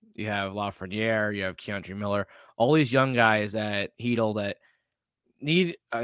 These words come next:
little bit of a kick in the butt, but also they need some nurturing as well. And I,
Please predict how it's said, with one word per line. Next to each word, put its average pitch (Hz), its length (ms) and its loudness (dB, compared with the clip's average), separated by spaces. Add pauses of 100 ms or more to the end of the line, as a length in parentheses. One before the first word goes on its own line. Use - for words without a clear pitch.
little 165 200 8
bit 165 120 6
of 151 120 6
a 143 60 0
kick 156 240 -2
in 147 80 -4
the 147 60 0
butt, 151 280 6 (120)
but 127 100 2
also 143 340 6
they 131 120 2
need 135 220 0
some 107 200 -6
nurturing 110 440 0
as 95 120 -8
well. 104 300 2
And 101 100 -2
I, 113 160 0